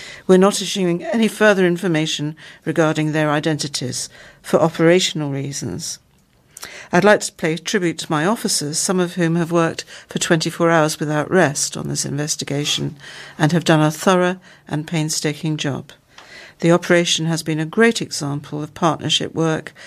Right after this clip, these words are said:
across this police force, but also with other forces across the country. There is still work to do, and we're keeping an open mind as to the circumstances of the incident. We're still appealing for anyone with information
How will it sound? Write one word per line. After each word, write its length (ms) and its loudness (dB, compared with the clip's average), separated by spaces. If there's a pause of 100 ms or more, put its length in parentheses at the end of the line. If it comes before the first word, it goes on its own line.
(160)
across 400 0
this 180 0
police 360 -4
force, 460 -2 (320)
but 140 0
also 440 6
with 260 0
other 180 4
forces 640 -6
across 400 -6
the 60 -14
country. 640 -6 (640)
There 120 0
is 100 2
still 200 6
work 240 2
to 120 -8
do, 320 0 (500)
and 80 -10
we're 80 -10
keeping 340 -2
an 80 0
open 300 0
mind 320 -4
as 180 -4
to 120 -8
the 80 -6
circumstances 880 -2
of 100 -8
the 100 -2
incident. 640 -4 (500)
We're 120 4
still 400 4
appealing 580 -4
for 140 -10
anyone 480 -4
with 120 -4
information 760 -4